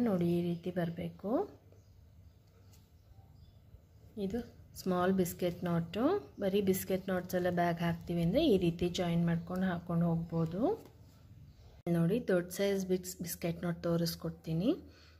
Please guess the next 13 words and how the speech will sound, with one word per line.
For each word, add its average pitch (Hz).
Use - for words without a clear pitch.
ಇದು 185
ಈ 175
ರೀತಿ 175
fold 170
ಮಾಡ್ಕೊಳ್ಳಿ. 170
ಆವಾಗಲೇ 190
ನಾವು 202
ಎರಡೆರಡು 190
ಚಿಕ್ಕ 190
ಸೈಜಲ್ಲಿ 202
ಎರಡು 180
ವೈರ್‌ನ 180
ಮಾತ್ರ 170